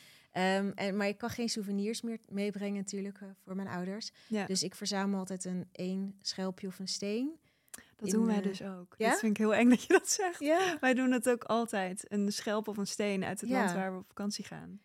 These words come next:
Speaker 1: En
Speaker 2: Ja.
Speaker 1: wa-, waar leg je hem neer?
Speaker 2: Bij zijn graf.
Speaker 1: Oh ja.
Speaker 2: Ja.
Speaker 1: Ja.
Speaker 2: Ja.
Speaker 1: Ja, ik ook. Dus ik heb daar dan een pot staan.
Speaker 2: Ja.
Speaker 1: En daar, eh, soms schrijf ik alleen de datum of de locatie of
Speaker 2: Ja.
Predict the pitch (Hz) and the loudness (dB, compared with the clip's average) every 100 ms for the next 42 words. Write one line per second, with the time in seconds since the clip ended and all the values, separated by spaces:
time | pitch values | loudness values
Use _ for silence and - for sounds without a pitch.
0 | _ 208 214 202 214 202 226 240 240 - | _ -2 0 0 -4 -4 -4 -4 -6 -8
1 | 233 233 277 370 214 208 214 202 208 190 | -6 -6 -8 -6 -2 0 0 -4 -4 -6
2 | - - 180 185 165 170 208 170 - 170 | -6 -14 -12 -12 -12 -6 -4 -4 -6 -8
3 | 165 196 190 - - _ 190 190 208 196 | -8 -8 -8 -8 -14 _ -2 -2 0 0
4 | 190 190 202 202 202 202 196 190 226 233 | -2 -4 -6 -6 -4 -2 -4 -4 -6 -6
5 | - 220 214 240 247 226 214 - _ 196 | -8 -6 -4 -6 -4 0 0 -2 _ -2
6 | 185 180 180 - - 180 180 - 196 190 | 0 0 -2 -6 -6 -4 -4 -4 -4 -2
7 | 165 165 - 170 165 165 165 175 180 - | -2 -4 -4 -4 -2 -2 -2 -2 -2 -4
8 | 180 165 - 170 165 175 175 175 - 175 | -6 -6 -6 -6 -6 -6 -6 -6 -6 -6
9 | 170 165 220 | -6 -6 -4